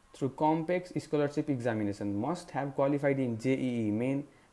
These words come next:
and जेइई advanced examination। मैले कम्पेक्सको बारेमा स्टडी गर्दै गर्दा कति वेबसाइटहरूमा कम्पेक्स स्कलरसिपको थ्रुबाट,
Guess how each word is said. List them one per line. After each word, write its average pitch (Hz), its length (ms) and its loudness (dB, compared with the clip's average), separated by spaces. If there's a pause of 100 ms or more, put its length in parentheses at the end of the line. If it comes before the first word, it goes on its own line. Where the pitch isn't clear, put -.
and 123 160 2
जेइई 127 540 0
advanced 110 460 -2
examination। 101 560 -2 (1600)
मैले 165 220 4
कम्पेक्सको 180 640 2
बारेमा 165 420 4
स्टडी 151 300 6
गर्दै 143 300 8
गर्दा 127 580 4 (120)
कति 143 200 6
वेबसाइटहरूमा 127 560 4
कम्पेक्स 147 500 2
स्कलरसिपको 139 640 -2
थ्रुबाट, 135 420 2